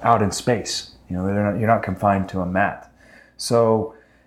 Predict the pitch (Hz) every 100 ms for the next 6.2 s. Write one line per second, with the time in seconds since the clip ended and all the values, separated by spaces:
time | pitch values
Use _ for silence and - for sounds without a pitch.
0 | _ 107 117 156 165 - 131 104 107 -
1 | - 123 117 120 110 104 104 - 101 104
2 | 101 110 101 98 90 - - - 101 95
3 | 92 - 95 90 - 104 98 - 92 90
4 | 95 95 90 - 107 101 127 139 160 156
5 | - - - - 87 - - - 110 117
6 | - -